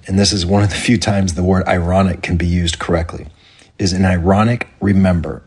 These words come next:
reminder, excuse me, of how connected we all are. A disease that apparently began from an animal in China has spread across the globe, and in the United States affected everyone from politicians to professional athletes to delivery workers and children.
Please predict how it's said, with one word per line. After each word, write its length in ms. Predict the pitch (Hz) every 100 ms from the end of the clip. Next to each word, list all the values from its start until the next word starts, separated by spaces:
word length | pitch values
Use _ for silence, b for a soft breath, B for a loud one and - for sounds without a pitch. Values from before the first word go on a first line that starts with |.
| _ 101
reminder, 640 | 107 104 107 110 87 80
excuse 360 | 76 - 98 82
me, 240 | 82 - -
of 140 | 90
how 160 | 98 95
connected 500 | - 95 92 - -
we 100 | -
all 200 | 78 67
are. 180 | - - B B B B B B B
A 120 | -
disease 500 | 95 104 95 120 131
that 120 | 110 98
apparently 460 | 87 113 110 110
began 400 | 95 95 98 101
from 200 | 95 95
an 60 | 85
animal 460 | 92 107 113 113
in 140 | 95 90
China 580 | - 104 101 80 78 -
has 160 | 90 -
spread 240 | - 98
across 400 | 90 - 104 -
the 60 | 90
globe, 460 | 90 87 69 76 -
and 160 | 95 92
in 100 | 92
the 80 | 92
United 380 | 90 95 98 -
States 300 | 101 87 85
affected 420 | - 85 90 69
everyone 400 | 87 90 90 85
from 180 | 87 82
politicians 800 | 87 90 90 - 87 92 85
to 100 | -
professional 560 | 87 87 92 87 - 87
athletes 480 | 87 85 92 85 -
to 140 | -
delivery 420 | 85 87 92 90
workers 400 | 85 87 82 92
and 100 | 85
children. 420 | 82 92 82 78